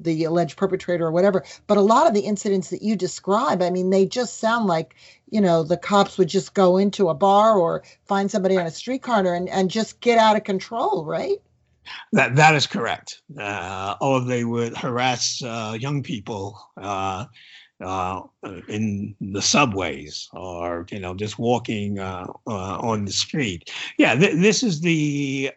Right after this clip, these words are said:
Speaker 2: uh, the problem, I said, of power. You
Speaker 1: Right.
Speaker 2: know, one has, you know, this immense power and it doesn't go, uh, uh,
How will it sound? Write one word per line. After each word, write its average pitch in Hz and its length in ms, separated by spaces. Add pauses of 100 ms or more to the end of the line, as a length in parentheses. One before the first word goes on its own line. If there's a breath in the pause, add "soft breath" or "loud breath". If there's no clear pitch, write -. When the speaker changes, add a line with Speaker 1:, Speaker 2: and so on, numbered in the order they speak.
Speaker 2:
uh, 127 200 (580)
the 131 120
problem, 135 480
I 113 80
said, 117 200
of 95 100
power. 90 560 (300)
You 123 160
Speaker 1:
Right. 165 160
Speaker 2:
know, 98 180 (200)
one 113 200
has, 107 400 (480 loud breath)
you 214 80
know, 107 140
this 107 180
immense 131 320
power 95 580 (440 loud breath)
and 104 240
it 101 100
doesn't 117 380
go, 98 600
uh, 95 380 (300)
uh, 90 480